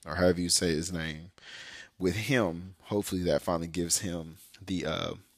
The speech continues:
that gives him exactly what he wanted. So that is the end of the episode, guys. Like I said, I appreciate you all, um, for rocking with your boy and working with me, um, and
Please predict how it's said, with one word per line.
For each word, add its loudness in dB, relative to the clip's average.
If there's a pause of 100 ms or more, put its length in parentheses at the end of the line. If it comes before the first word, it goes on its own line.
(160)
that 2
gives 2
him -6
exactly 0 (440)
what -2
he -10 (280)
wanted. -6 (520)
So 6 (100)
that 2
is -2
the 0
end -2
of 0
the -6
episode, 6
guys. 8
Like 2
I 0
said, 6
I 8
appreciate 0
you -10 (180)
all, 4 (240)
um, 2
for -8
rocking 2
with -2
your -8
boy 0
and -6
working -2
with 0
me, -6 (420)
um, -2 (800)
and 0